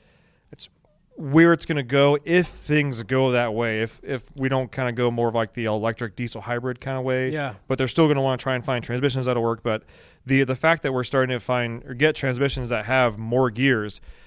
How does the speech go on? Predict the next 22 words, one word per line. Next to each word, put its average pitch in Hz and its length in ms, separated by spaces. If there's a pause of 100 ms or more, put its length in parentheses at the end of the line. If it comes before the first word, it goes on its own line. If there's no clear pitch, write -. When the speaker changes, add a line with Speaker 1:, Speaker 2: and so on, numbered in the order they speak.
(800)
Speaker 1:
th-, 131 120 (220)
and 139 100
I 139 60
think 175 220
the, 147 100 (160)
the 139 120
limiting 139 280
factor 123 260
of 123 40
that 123 120
for 123 80
a 113 40
long 113 220
time 113 220
was 110 140
the 107 80
computing 107 420
power, - 340 (420)
being 135 180
able 139 160
to 123 80
have 123 420